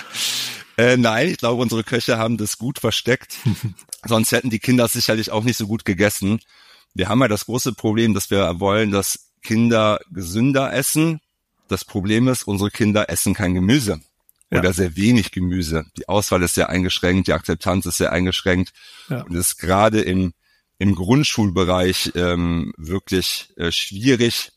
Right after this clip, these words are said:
Speaker 1: die Kinder an Gemüse zu, äh, gewöhnen. Ja, was soll ich denn sagen? Das, äh, wir verstecken mittlerweile unser Gemüse in unserem Essen. Wir pürieren sehr viel,
Speaker 2: Das ist
Speaker 1: wir,
Speaker 2: interessant,
Speaker 1: ähm,
Speaker 2: ja.
Speaker 1: machen es verarbeiten sehr klein, so dass es, äh, in den Speisen quasi gar nicht auffällt.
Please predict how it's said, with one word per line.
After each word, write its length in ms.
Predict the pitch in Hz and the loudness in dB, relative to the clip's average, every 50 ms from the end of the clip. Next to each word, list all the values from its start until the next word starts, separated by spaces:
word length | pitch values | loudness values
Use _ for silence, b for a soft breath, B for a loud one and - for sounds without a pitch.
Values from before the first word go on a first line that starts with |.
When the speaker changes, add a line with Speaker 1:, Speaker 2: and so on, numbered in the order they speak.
| _ _ _ - | _ _ _ -10
Speaker 1:
die 80 | 98 | -10
Kinder 380 | - - - 113 113 107 107 78 | -6 0 2 2 4 4 2 2
an 120 | 85 95 | 2 0
Gemüse 400 | 90 92 95 101 101 90 90 90 | 0 0 0 0 -2 0 -2 -4
zu, 460 | - - - - 87 82 82 85 - - | -4 -4 -6 -6 -4 -4 -4 -4 -2 -2
äh, 140 | 80 80 80 | -2 -2 -2
gewöhnen. 540 | 80 78 71 80 80 82 90 104 113 117 _ b b b b b b b b b _ _ _ - - - - | -4 -6 -4 -4 0 0 2 2 0 0 _ b b b b b b b b b _ _ _ -20 -20 -8 -2
Ja, 200 | 98 113 120 107 | 2 2 2 2
was 100 | 87 87 | 2 0
soll 100 | 113 107 | -2 0
ich 60 | - | 2
denn 120 | 107 98 | 2 2
sagen? 400 | 95 110 113 113 104 92 95 85 | 2 4 2 2 2 2 0 -2
Das, 320 | 80 90 90 - - - - | 0 0 -2 -2 -2 -4 -4
äh, 320 | 64 85 87 87 87 82 | -2 0 0 0 0 0
wir 120 | 90 113 - | -2 -2 -2
verstecken 460 | - 113 - - - 135 - - - | -2 -2 -2 -2 -4 -4 -2 0 0
mittlerweile 460 | 107 101 98 98 95 92 87 92 101 | 0 2 2 0 2 2 2 0 0
unser 280 | 95 92 92 85 95 90 | 0 0 0 -2 0 0
Gemüse 340 | 95 92 92 95 90 95 | 0 0 0 0 0 0
in 80 | 92 82 | 0 0
unserem 260 | 82 90 98 92 92 | 0 0 0 0 0
Essen. 380 | - - 92 - - 127 139 131 b b b b b b b b - | 0 -2 -2 -2 0 0 0 -2 b b b b b b b b -6
Wir 180 | - 104 107 98 | -2 0 0 0
pürieren 540 | - - 110 101 90 113 131 151 147 135 120 | 0 -2 -4 -2 0 2 2 2 2 2 2
sehr 160 | 110 123 113 | 0 -2 -2
viel, 460 | - - - 131 123 123 123 120 120 | -2 -6 -6 -2 0 2 2 4 2
Speaker 2:
Das 140 | 120 113 107 | 2 2 2
ist 100 | 101 107 | 2 2
Speaker 1:
wir, 200 | 101 98 98 98 | 4 4 4 4
Speaker 2:
interessant, 280 | - - - 95 95 92 | 2 2 2 2 2 2
Speaker 1:
ähm, 200 | 92 92 90 87 | 2 2 2 4
Speaker 2:
ja. 140 | - 107 | 4 4
Speaker 1:
machen 340 | 95 95 95 95 - 107 98 | 4 2 0 0 -2 -4 -4
es 120 | - - - | -2 -2 -2
verarbeiten 440 | 98 - - 95 101 98 - - | 0 0 0 0 -2 -2 -4 -4
sehr 180 | 87 - 90 85 | -4 -2 -2 -4
klein, 400 | - - - 92 95 101 117 113 _ b b b b b | -4 -2 0 0 2 2 0 -2 _ b b b b b
so 180 | b - 104 107 | b -6 -4 0
dass 220 | 98 98 92 - | 2 2 2 2
es, 260 | 98 87 - - - | 0 -2 -2 -2 0
äh, 200 | 98 87 90 90 | 2 2 2 2
in 100 | 73 92 | 2 2
den 100 | 98 95 | 0 0
Speisen 400 | - - - 85 90 95 98 107 - | -2 -4 -4 -4 -2 0 -2 -2 -2
quasi 300 | - 104 98 98 92 92 | 0 2 2 2 2 2
gar 120 | 90 87 | 0 0
nicht 160 | 92 - 95 | 0 -2 -4
auffällt. 500 | - 87 87 - - 73 64 - - - | -8 -10 -10 -6 -6 -6 -6 -6 -8 -14